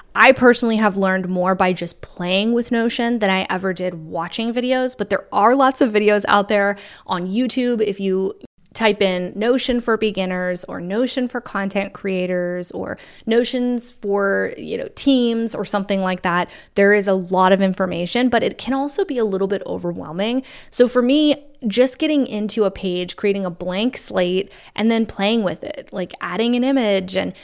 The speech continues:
creating a header and deciding, like, what the checklist was gonna be, that was honestly, like, more educational and more helpful for me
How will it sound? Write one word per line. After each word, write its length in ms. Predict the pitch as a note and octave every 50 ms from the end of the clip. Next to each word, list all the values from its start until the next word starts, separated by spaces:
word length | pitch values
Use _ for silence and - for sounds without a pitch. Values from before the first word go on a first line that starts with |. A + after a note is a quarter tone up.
| - - _
creating 400 | - - - G3+ G#3 A3 B3 B3+
a 40 | A#3+
header 580 | A3+ A3+ A#3 A#3 B3 B3 A3+ G#3 G3+ F#3+ F#3+ F#3+
and 120 | F#3+ F#3+
deciding, 420 | F3 G3 - - G3 G3 G3 G#3+
like, 180 | G#3 G3 F#3 -
what 180 | F#3+ G3+ G3+ -
the 80 | A3
checklist 480 | - - - A#3 A3+ - A#3+ A3 - -
was 140 | G#3 G3 -
gonna 180 | G3+ F#3+ F#3+
be, 300 | F3+ F#3 F#3 - F#3+ - - _ _ _ _ _ _ _ _ _ _ - -
that 300 | - G#3 G#3+ G#3+ A3 -
was 180 | A#3 A#3 A3+ - - -
honestly, 420 | G3+ F#3 F#3+ F#3+ F#3 - G3+ F#3+
like, 280 | F#3+ F3+ F3 F3 - F#3
more 340 | F3+ F#3 F#3 G3 G3+ F#3
educational 640 | G3+ F#3 G3 F#3+ F#3+ - F#3+ F3+ - - G3+ G#3 G#3
and 160 | G3+ F#3 F#3
more 200 | F3+ F3+ F#3 F3+
helpful 400 | F3 - - F3+ F#3 - - G3
for 180 | G3 - G#3 G#3+
me 260 | A3 A#3 A#3+ B3 A#3+